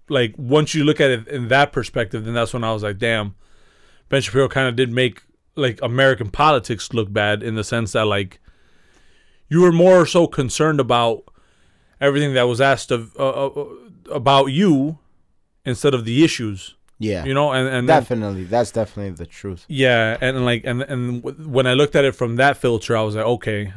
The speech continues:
Speaker 1: okay, I get it." And then, and then Ben Shapiro even, like, s-, tweeted about, like, he's like, "Oh, well, uh, Neil, Neil one, Shapiro zero.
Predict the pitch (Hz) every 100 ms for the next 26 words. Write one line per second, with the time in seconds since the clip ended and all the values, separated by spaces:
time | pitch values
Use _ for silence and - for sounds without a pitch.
0 | - 110 110 110 107 107 117 135 135 131
1 | 127 131 127 139 - - 151 135 123 113
2 | 107 _ _ _ _ _ _ _ 156 127
3 | 120 117 117 117 107 - - - - 143
4 | 123 117 107 113 107 107 110 107 110 123
5 | 123 120 110 107 104 120 123 117 - 123
6 | 110 107 110 131 143 131 120 - _ _
7 | _ _ _ _ _ _ _ 127 139 143
8 | 123 135 135 135 127 - - - - 139
9 | 131 120 107 117 123 117 117 113